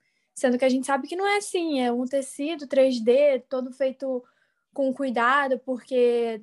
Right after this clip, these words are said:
ele imprime uma vez, não sabe se vai conseguir imprimir de novo, da mesma forma. Então, é muito complicado, mas existem os dois nichos. Tem o nicho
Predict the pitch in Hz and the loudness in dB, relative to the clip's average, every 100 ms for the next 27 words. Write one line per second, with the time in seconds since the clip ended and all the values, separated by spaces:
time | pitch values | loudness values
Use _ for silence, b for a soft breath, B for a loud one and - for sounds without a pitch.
0 | _ _ _ - 247 240 - 240 240 277 | _ _ _ -6 -4 -4 -2 -2 2 2
1 | 294 320 302 302 254 254 262 269 269 262 | 4 4 4 4 4 4 4 2 -4 -4
2 | 254 254 247 - 247 247 262 247 240 254 | -6 -6 -8 -6 -2 -2 2 2 2 4
3 | 254 247 277 294 247 240 240 233 247 - | 6 8 8 6 4 -6 -8 -12 -16 -4
4 | 240 254 277 247 233 226 _ _ _ _ | 2 2 2 0 -4 -6 _ _ _ _
5 | _ - 254 233 254 247 254 254 247 - | _ -6 -4 2 4 4 4 2 0 -2
6 | _ _ 277 277 294 302 349 320 320 - | _ _ 0 2 0 -2 -4 -4 -4 0
7 | 247 233 247 311 339 b b b b b | 2 2 0 -4 -10 b b b b b
8 | 254 247 254 269 294 302 349 330 302 320 | 2 2 2 -2 -8 -6 -6 -6 -2 0
9 | 349 339 302 247 - 233 214 - - 240 | -2 -4 -4 -4 -6 -10 -10 -12 -4 -2
10 | 240 247 240 233 226 - - 226 | 0 2 2 0 -2 -4 -4 -4